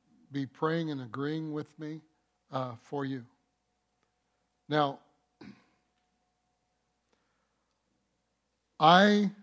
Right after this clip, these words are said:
today, I'll have you stand in a moment. Today, I, I'm not binding any enemy.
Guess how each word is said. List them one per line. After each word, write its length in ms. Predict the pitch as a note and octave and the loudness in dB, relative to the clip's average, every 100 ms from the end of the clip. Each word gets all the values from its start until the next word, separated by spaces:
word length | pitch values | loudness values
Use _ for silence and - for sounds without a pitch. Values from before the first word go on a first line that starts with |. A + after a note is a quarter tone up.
| - _ _ _ | -20 _ _ _
today, 600 | - E3+ E3+ F3 C#3 B2 C3 - _ _ _ _ | -8 -4 4 4 4 -2 -10 -16 _ _ _ _
I'll 100 | B2+ | -6
have 180 | C#3+ C#3+ | -2 -2
you 60 | C#3+ | -4
stand 320 | - D#3+ D#3 | -4 -4 -4
in 60 | D3+ | -6
a 20 | |
moment. 400 | C#3 C#3+ B2+ A#2 _ _ _ _ _ _ _ _ _ _ _ _ _ _ _ | -6 -8 -10 -16 _ _ _ _ _ _ _ _ _ _ _ _ _ _ _
Today, 500 | D3 B2+ D#3+ E3+ D3 | -8 2 6 6 4
I, 400 | C3+ D3 E3 D#3+ C3 _ _ _ _ _ _ _ _ _ _ _ | 2 2 2 -2 -8 _ _ _ _ _ _ _ _ _ _ _
I'm 160 | - | -8
not 320 | E3+ F#3 B2 A2+ | -2 -2 -4 4
binding 540 | D#3 F3 E3 C#3+ B2+ | 4 4 2 -4 -4
any 240 | C3+ C3 | -6 -6
enemy. 340 | B2+ C3+ A#2 | -8 -10 -12